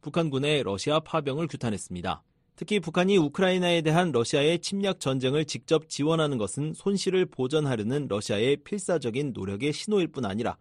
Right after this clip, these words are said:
유럽과 인도태평양 안보에 심각한 결과를 초래하는 위험한 분쟁의 확장을 의미한다며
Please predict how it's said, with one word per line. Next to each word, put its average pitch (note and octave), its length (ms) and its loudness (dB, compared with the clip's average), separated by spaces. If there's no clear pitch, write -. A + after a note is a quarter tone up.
유럽과 F3+ 480 2
인도태평양 E3 920 -2
안보에 G#2+ 400 2
심각한 F3 600 -2
결과를 C#3+ 480 0
초래하는 A#2+ 640 -2
위험한 B2+ 500 -2
분쟁의 A2+ 480 -2
확장을 F3 440 -4
의미한다며 A2 580 -2